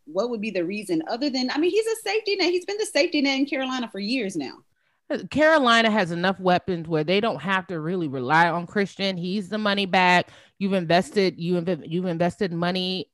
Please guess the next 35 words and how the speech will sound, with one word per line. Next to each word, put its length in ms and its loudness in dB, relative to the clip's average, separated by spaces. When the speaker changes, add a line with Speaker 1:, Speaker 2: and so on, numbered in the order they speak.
Speaker 2:
into 480 0
him. 500 2
He's 320 -2
n-, 120 -4
been 240 4
unable 480 4
to 100 4
stay 280 2
on 160 0
the 80 -2
field 560 2
this 260 -2
season. 640 -2
It's 220 0
a, 80 0
the 240 -6
first 360 6
year 300 4
for 160 0
Matt 340 4
Rhule 560 8
and 220 -2
company. 680 -2
So, 540 6
like, 480 6
there 200 2
is 220 0
no 400 8
harm 460 6
in 160 -2
letting 420 2
that 200 0
man 340 0
chill. 640 6
None. 680 4